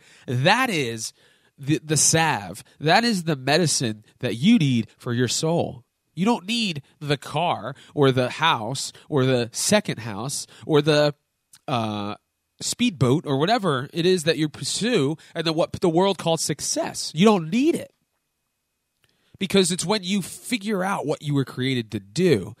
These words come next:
and you find your joy and satisfaction in who you were created to be,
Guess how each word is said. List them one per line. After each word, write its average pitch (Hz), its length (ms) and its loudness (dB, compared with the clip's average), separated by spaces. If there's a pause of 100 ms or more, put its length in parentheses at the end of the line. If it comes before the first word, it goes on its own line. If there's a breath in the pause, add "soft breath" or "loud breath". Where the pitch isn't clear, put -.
(200 soft breath)
and 131 120 -6
you 127 100 -2
find 175 400 -2
your 135 140 2
joy 139 340 2
and 135 100 -2
satisfaction 139 1040 -2 (440 soft breath)
in 135 160 -2
who 214 420 0
you 185 240 -2
were 160 160 0
created 139 520 -8
to 110 120 -10
be, 117 540 0